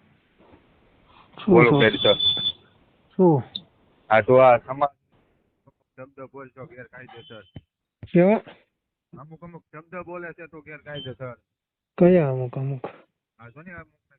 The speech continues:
Speaker 2: ગાયો દેશો, તારે વરઘોડો કાઢવો છે. તારે કોનો વરઘોડો કાઢવો છે ભાઈ?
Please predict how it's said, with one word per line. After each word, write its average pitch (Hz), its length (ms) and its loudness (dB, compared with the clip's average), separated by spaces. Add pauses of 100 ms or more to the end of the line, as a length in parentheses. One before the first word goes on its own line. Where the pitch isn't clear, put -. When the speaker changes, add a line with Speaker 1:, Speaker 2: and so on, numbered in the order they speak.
Speaker 2:
ગાયો 135 240 -20
દેશો, 131 440 -20
તારે 120 220 -20 (100)
વરઘોડો 127 360 -20
કાઢવો 123 300 -20
છે. 117 180 -20
તારે 120 120 -20
કોનો 185 300 -20
વરઘોડો 160 360 -18
કાઢવો 131 300 -20
છે 120 180 -20
ભાઈ? 113 120 -20